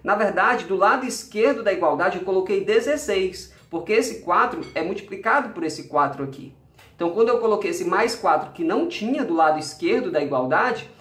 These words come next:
na verdade, eu adicionei dezesseis unidades. Então, do lado direito, eu também vou adicionar dezesseis unidades. Essa parte aqui já é um trinômio quadrado perfeito.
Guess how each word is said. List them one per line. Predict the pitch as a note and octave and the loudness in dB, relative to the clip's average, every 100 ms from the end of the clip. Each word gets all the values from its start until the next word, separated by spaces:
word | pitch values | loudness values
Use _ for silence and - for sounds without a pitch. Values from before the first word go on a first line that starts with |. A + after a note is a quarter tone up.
| - | -12
na | E3 | -4
verdade, | F#3+ F#3 G3 G#3+ | -2 2 2 4
eu | G#3+ | 4
adicionei | F#3 - F#3+ G3 G#3 D3+ | 2 -2 -2 0 0 0
dezesseis | G3 G#3 G3 F#3+ A3+ A#3 C4+ G#3 | 0 0 0 -2 0 2 2 -2
unidades. | G3+ E3 D3 B2+ A#2+ - - - - | -4 -2 0 0 -4 -10 -18 -20 -16
Então, | D#3 F#3 G3+ | -10 -2 -2
do | F#3+ | 2
lado | F#3+ F3+ E3 | 4 4 2
direito, | C#3+ A#3 F#3+ G3 A3 | -4 -2 0 0 2
eu | G#3+ | 0
também | G#3 F3 F#3+ B3+ | 0 -2 0 0
vou | A3+ | 0
adicionar | A3+ - D3+ D#3+ E3+ | 0 -2 -2 0 0
dezesseis | F3+ F#3 E3+ D#3 D3 | -4 -4 -6 -6 -6
unidades. | E3 G#3 C3+ G2 - - - - _ _ _ - | -6 -4 -4 -4 -10 -20 -20 -20 _ _ _ 0
Essa | A#3+ D4 B3+ | 2 2 -2
parte | - G3+ G3 - F3+ | 2 4 4 -2 -8
aqui | - A3+ G#3 - - | -6 -6 -6 -8 -14
já | - E3 | -8 0
é | F#3+ | 2
um | A#3+ | 2
trinômio | B3+ A#3+ G#3 A3 A3+ | 0 -2 0 0 2
quadrado | G#3 F#3 F#3+ G3 | 2 4 4 2
perfeito. | A3 A3+ - F3 F3 C3+ | 0 -2 -2 -2 -2 -2